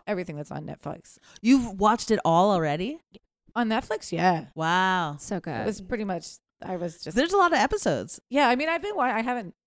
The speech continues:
Speaker 1: talked about it in the last podcast. I've been going on it till I
Speaker 2: Uh-huh.
Speaker 1: got to where I am now.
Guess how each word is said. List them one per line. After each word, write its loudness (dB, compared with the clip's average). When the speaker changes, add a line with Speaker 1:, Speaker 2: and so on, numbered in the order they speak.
Speaker 1:
talked -4
about 0
it -2
in -4
the -8
last -8
podcast. -12
I've -6
been -6
going -2
on -6
it -4
till 0
I 4
Speaker 2:
Uh-huh. 2
Speaker 1:
got 2
to 0
where -2
I -6
am -8
now. -10